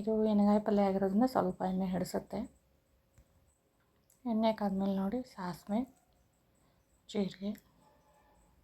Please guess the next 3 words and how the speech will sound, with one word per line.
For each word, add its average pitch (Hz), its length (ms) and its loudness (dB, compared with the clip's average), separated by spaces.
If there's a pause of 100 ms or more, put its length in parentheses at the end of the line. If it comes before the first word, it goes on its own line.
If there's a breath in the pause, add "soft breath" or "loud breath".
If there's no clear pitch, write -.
(1700 soft breath)
ಎಲ್ಲ 185 140 -10 (120)
ಹಾಕ್ಕೊಂಡು 208 500 0 (320)
ನಂತರ 190 320 -6